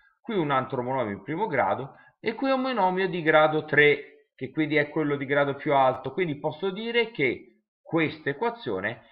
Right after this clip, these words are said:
è di terzo grado a tre incognite. Per finire vediamo un altro caso, questa volta in cui abbiamo,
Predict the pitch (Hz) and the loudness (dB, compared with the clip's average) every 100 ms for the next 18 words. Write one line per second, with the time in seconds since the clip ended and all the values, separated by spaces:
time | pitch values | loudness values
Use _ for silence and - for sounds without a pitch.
0 | _ 139 151 196 220 214 233 131 92 92 | _ 0 0 0 0 0 -2 0 0 0
1 | 95 - - - 123 123 104 92 - 85 | -4 -8 -10 -4 -4 -2 -4 -4 -8 -8
2 | 82 80 - - _ _ _ _ - 214 | -10 -16 -20 -20 _ _ _ _ -2 -2
3 | 214 294 294 220 170 156 147 143 - 147 | 0 -2 0 2 4 4 4 2 -2 -2
4 | 139 131 - 143 - 85 104 175 196 208 | -2 -2 -6 -2 0 0 -2 -4 -6 -6
5 | - 160 117 107 156 160 175 165 160 135 | -4 0 0 0 0 0 0 -4 -2 -2
6 | 117 123 117 98 90 87 | 0 2 2 2 -2 -6